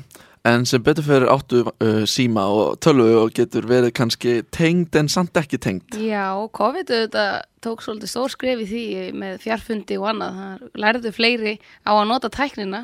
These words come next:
Speaker 2: og áttuðu sig á því að það þarf ekki alltaf að vera á staðnum.
Speaker 1: Nei.
Speaker 2: Það er hægt að vinna hvar sem er á landinu við ýmis störf, þannig að það auðvitað hjálpa líka og við getum alltaf, eh, leyst það þannig.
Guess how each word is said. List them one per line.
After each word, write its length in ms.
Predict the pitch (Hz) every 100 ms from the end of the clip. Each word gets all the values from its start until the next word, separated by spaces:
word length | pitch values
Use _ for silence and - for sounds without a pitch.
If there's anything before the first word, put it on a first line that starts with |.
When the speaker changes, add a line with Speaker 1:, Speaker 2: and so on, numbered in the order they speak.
| 262
Speaker 2:
og 180 | 240 208
áttuðu 260 | 220 - 214
sig 140 | 214
á 40 | 214
því 160 | 240 226
að 140 | 202
það 100 | 202
þarf 160 | 220 214
ekki 120 | 214
alltaf 180 | - 214
að 80 | 208
vera 160 | 208
á 40 | 196 - _ _
staðnum. 420 | - 208 202 311 - _ _ _
Speaker 1:
Nei. 100 | -
Speaker 2:
Það 100 | 226
er 120 | 208
hægt 100 | 208
að 120 | 202 208
vinna 240 | 214 220 - - - - _
hvar 260 | - 220
sem 140 | 220 220
er 60 | 220
á 40 |
landinu 320 | 226 226 294 415
við 280 | 277 220 208
ýmis 320 | 247 240 233
störf, 320 | 247 311 -
þannig 320 | - 190 190 190
að 320 | 190 - 190
það 160 | 190
auðvitað 280 | 190 220 208
hjálpa 240 | 247 - 254
líka 260 | 277 311 269
og 260 | 214 - _ _ _ _ _ -
við 200 | 196 190
getum 220 | 196 196
alltaf, 280 | - 202 - _ -
eh, 260 | - 190 -
leyst 300 | 214 214 -
það 140 | 202
þannig. 240 | 208 226